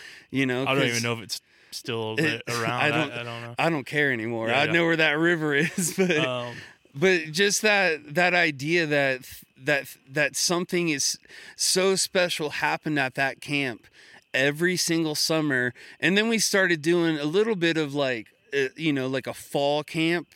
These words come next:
Speaker 1: there.
Speaker 2: Yeah.
Speaker 1: And that was so special too, that it's like, there's a reason that God, like, ordained that place to be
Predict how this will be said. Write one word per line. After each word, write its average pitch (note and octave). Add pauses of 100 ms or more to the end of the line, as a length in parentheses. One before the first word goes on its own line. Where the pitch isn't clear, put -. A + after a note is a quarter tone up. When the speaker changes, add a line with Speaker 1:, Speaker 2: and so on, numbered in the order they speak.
(120)
Speaker 1:
there. F3+ (120)
Speaker 2:
Yeah. B2 (200)
Speaker 1:
And D#3
that F#3
was F3+
so F3+
special E3+
too, G#3+
that D3
it's C#3
like, D3 (460)
there's F#3+
a F3
reason E3 (280)
that D3
God, E3
like, D3+
ordained D3+
that C#3
place C#3+
to C#3+
be C3